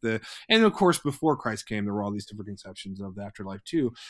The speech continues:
Um, we would imagine that, like, maybe death isn't, like, <laughs> as problematic as it really is. And sort of the post-Easter, we kind of have it in our heads, like, well, you know, death, maybe not as big of a,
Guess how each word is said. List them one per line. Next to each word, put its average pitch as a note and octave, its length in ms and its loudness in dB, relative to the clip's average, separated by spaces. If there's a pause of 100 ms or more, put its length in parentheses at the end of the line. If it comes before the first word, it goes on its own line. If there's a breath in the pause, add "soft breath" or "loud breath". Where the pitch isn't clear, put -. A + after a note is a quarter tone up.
(300 loud breath)
Um, C#3 260 6
we C#3+ 100 10
would D#3 120 12
imagine C#3+ 400 8
that, B2 100 2
like, A#2 220 0
maybe C3 200 6
death C3+ 320 2
isn't, B2 300 2
like, A#2 300 2 (240)
<laughs> - 500 -6
as C#3+ 180 4 (240)
problematic C#3+ 680 4
as A#2+ 140 0
it A#2 80 -2
really B2+ 280 8
is. - 400 2 (180)
And C#3+ 180 4
sort E3 200 2
of C#3 100 4
the B2 460 0
post-Easter, D3+ 880 2 (360 loud breath)
we D3+ 100 4
kind D3+ 300 0
of C3 220 2
have C#3+ 240 2
it C#3 60 2
in C3 100 2
our A#2 140 2
heads, C3+ 440 4
like, A#2+ 340 4 (520 soft breath)
well, F3+ 400 10
you E3+ 120 4
know, D#3+ 160 4
death, D3 400 6
maybe E3+ 360 8
not D#3 240 8
as C3 160 2
big C3+ 240 2
of A#2+ 100 -2
a, B2 120 4